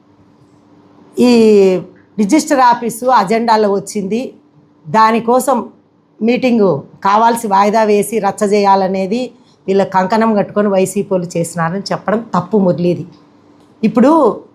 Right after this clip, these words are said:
మే-, మా టైంలో ఎంత ఆదాయాన్ని మున్సిపాలిటీకి పెంచినది ఒక్కొక్కటి వివరంగా చెప్తా. ఇప్పుడు అక్కడనే మీరు పో-, మార్కెట్, ఆ, అదే మన రాజన్న క్యాంటీన్ ఇచ్చేది రిజిస్టర్ ఆఫీస్కి పెట్టాలని చూస్తున్నారు.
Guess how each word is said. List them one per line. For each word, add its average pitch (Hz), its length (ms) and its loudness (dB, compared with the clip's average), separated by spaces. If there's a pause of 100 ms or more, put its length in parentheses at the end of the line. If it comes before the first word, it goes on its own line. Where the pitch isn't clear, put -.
(260)
మే-, 240 240 2
మా 233 260 2
టైంలో 277 680 2 (460)
ఎంత 262 280 0
ఆదాయాన్ని 285 540 2
మున్సిపాలిటీకి 226 600 -4
పెంచినది 226 500 -6
ఒక్కొక్కటి 262 440 0
వివరంగా 220 460 0
చెప్తా. 175 360 -4 (760)
ఇప్పుడు 233 220 -2
అక్కడనే 285 720 0 (540)
మీరు 233 600 2
పో-, 208 680 0
మార్కెట్, 269 480 -2 (920)
ఆ, 202 60 2
అదే 196 520 0
మన 196 340 -2
రాజన్న 262 460 2
క్యాంటీన్ 233 420 0
ఇచ్చేది 226 600 0 (340)
రిజిస్టర్ 240 400 0
ఆఫీస్కి 220 320 -2
పెట్టాలని 220 500 0
చూస్తున్నారు. 156 480 -12